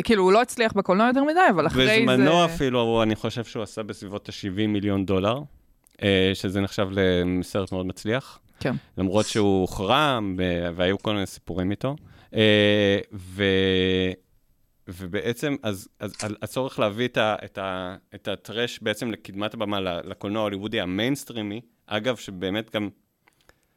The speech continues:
Speaker 2: אפרופו, אה, מיינסטרים, הם פחדו,
Speaker 1: מהמם.
Speaker 2: הם מאוד מאוד פחדו שהסרט, אה, בגלל שהוא מאוד אלים,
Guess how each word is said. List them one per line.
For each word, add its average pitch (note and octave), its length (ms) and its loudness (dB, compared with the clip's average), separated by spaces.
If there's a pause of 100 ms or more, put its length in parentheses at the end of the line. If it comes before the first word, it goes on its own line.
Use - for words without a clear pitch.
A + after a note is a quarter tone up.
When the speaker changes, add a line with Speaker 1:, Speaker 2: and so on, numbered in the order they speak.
(680)
Speaker 2:
אפרופו, G#2+ 1120 -4 (480)
אה, G2 440 -2 (320)
מיינסטרים, A#2+ 640 -4
הם G#2+ 200 -6
פחדו, B2 840 -4
Speaker 1:
מהמם. F3 260 4 (1300)
Speaker 2:
הם A2 120 2
מאוד D3 320 2
מאוד D3+ 160 2
פחדו A#2+ 520 0
שהסרט, G#2+ 580 0
אה, F#2 240 2 (100)
בגלל F#2+ 220 -2
שהוא A#2+ 160 -2
מאוד G2 240 0
אלים, D#2+ 280 -4